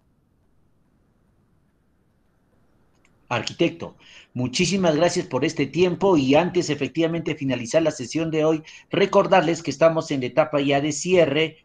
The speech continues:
de los certificados de aquellos que están solicitando tener un documento que acredite conocimiento y dominio sobre el tema. Estas cinco sesiones, la cual hoy llegamos a concluir, literalmente nos ha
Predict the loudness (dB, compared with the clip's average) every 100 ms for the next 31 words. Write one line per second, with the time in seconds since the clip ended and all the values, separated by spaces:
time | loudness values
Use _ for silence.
0 | -2 2 2 2 2 2 0 -4 -4 2
1 | 4 4 0 -4 -12 _ -4 4 4 4
2 | 0 0 -2 -2 0 0 -2 -2 -2 -2
3 | -6 -4 -4 -4 -6 -4 -6 -4 -4 -2
4 | -4 -4 -2 -4 -4 -6 -6 -4 -2 -2
5 | -2 -6 -4 -4 -6 -6 -4 -2 -2 -4
6 | -6 -6 -6 -4 -2 0 0 -2 -4 -6
7 | -8 -4 -4 -4 -12 _ -20 -20 _ 0
8 | 0 2 -2 -2 -4 -2 -2 -2 -2 0
9 | -2 -4 -8 0 0 0 -4 -4 -2 -2
10 | -2 -2 -6 -4 -6 -4 -2 0 0 -4
11 | -16 _ _ -6 -4 -2 2 4 4 2
12 | -2 0 0 0 0 2 4 2 -2